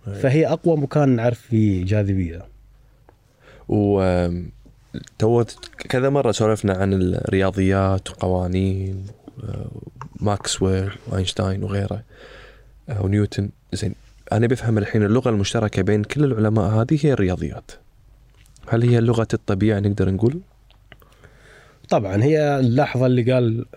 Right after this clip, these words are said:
Speaker 2: قال ليو فيها الجملة هذه، أن الطبيعة تتكلم بلغة الرياضيات. الآن مثلًا من الأمثلة التاريخية الحلوة إقليدس،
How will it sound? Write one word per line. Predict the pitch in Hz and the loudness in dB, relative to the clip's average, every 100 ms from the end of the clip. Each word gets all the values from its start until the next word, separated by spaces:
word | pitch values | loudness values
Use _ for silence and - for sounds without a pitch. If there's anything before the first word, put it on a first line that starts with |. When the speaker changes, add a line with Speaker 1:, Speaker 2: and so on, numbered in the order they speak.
| 113 | -4
Speaker 2:
قال | 113 120 | 0 2
ليو | 117 123 | 2 0
فيها | 113 117 117 | 2 0 2
الجملة | 101 123 127 113 127 | 2 2 2 2 2
هذه، | 120 110 113 110 _ _ _ _ _ - - - - 123 | 2 2 2 -2 _ _ _ _ _ -20 -20 -20 -6 -2
أن | 120 | 0
الطبيعة | - 131 139 | 2 2 2
تتكلم | 123 120 117 131 123 117 | 2 0 2 2 2 2
بلغة | 117 113 113 120 | 2 2 0 0
الرياضيات. | - 117 117 107 101 98 82 - - - _ _ - - _ _ _ _ - - - - _ _ _ - | 0 2 2 2 2 0 -4 -14 -20 -20 _ _ -20 -20 _ _ _ _ -20 -20 -20 -20 _ _ _ -2
الآن | 117 156 202 | 0 4 4
مثلًا | 180 185 175 156 139 131 - _ - | 2 2 4 4 4 2 -4 _ -2
من | 117 | 0
الأمثلة | 110 139 139 | 2 0 0
التاريخية | 123 135 123 139 143 | 0 2 2 2 2
الحلوة | 117 147 131 113 113 | 2 2 4 4 0
إقليدس، | - 110 123 156 156 113 104 - - | -2 -6 0 2 4 2 -2 -8 -12